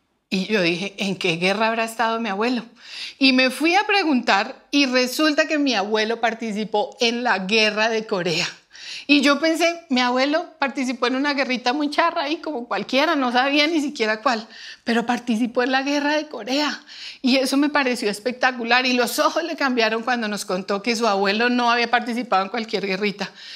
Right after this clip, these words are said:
Él estaba contando una historia que le parecía digna de contar, participó en la guerra de Corea. Y no les puedo contar más porque él dijo que iba a predicar un día de eso. Pero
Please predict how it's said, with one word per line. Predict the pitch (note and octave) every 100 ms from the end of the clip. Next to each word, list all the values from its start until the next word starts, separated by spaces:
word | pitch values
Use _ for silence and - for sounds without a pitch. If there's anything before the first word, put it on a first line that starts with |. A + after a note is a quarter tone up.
| -
Él | - A3+
estaba | A3 A3 A3+ A#3
contando | B3+ A#3 A3+ A3 A3 B3+
una | B3 A3
historia | A3+ - A#3 A#3 A#3
que | B3
le | A3
parecía | G#3+ G#3 G#3 A3+ A3+
digna | C4+ C#4 C4+
de | C4
contar, | A#3+ G#3 G3 G3+
participó | - A#3 A#3 C#4 B3 A#3 B3+ D4
en | D4
la | G3
guerra | F3+ F3+ F#3+
de | F#3
Corea. | - F#3 C3 - - - - - - -
Y | C#4+ C#4
no | D4
les | D#4+ E4+
puedo | E4 D#4+
contar | D#4+ - B3
más | D4+
porque | D#4 C4 B3
él | A#3
dijo | B3
que | B3+ B3+
iba |
a | A#3
predicar | A#3+ A3+ A3 G3
un | G#3
día | A3 G#3+
de | A3 G3
eso. | G3 - - - - _
Pero | D#4 E4+ D#4+ D#4+ -